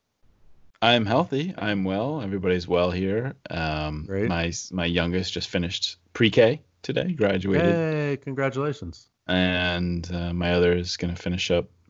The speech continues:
Speaker 1: third grade in a couple weeks, and, uh, so we're pretty proud of that.
Speaker 2: That's
Speaker 1: And
Speaker 2: awesome. They'll be in the workforce soon. That's awesome.
Speaker 1: Yeah, get 'em, get those kids
Speaker 2: Yeah.
Speaker 1: back in the factories.
Speaker 2: <laughs>
Speaker 1: I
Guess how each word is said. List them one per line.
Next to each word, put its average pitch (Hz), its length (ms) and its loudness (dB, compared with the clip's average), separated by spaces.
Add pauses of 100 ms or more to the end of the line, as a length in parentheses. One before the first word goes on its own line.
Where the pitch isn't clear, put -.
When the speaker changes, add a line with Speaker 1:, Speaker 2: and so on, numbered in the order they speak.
(120)
Speaker 1:
third 92 180 4
grade 95 140 4
in 98 60 4
a 92 40 2
couple 92 220 0
weeks, 113 400 -2
and, 92 500 2
uh, 95 260 -4
so 95 200 0
we're 95 180 0 (200)
pretty - 180 -4
proud - 240 2
of 87 80 2
that. 92 220 0 (260)
Speaker 2:
That's 92 120 -2 (160)
Speaker 1:
And - 60 0
Speaker 2:
awesome. 107 320 -6 (560)
They'll - 100 -12
be 95 100 -4
in 95 40 -2
the 95 80 -2
workforce 101 460 -2
soon. 123 260 0
That's 104 160 -4
awesome. 98 340 -6 (540)
Speaker 1:
Yeah, 101 200 6
get 95 220 -4
'em, 92 120 2
get - 180 -6
those 120 180 0
kids 101 200 4
Speaker 2:
Yeah. 87 60 2
Speaker 1:
back 90 180 4
in 71 80 -2
the 71 80 -2
factories. 92 540 2
Speaker 2:
<laughs> - 0 -
Speaker 1:
I - 540 0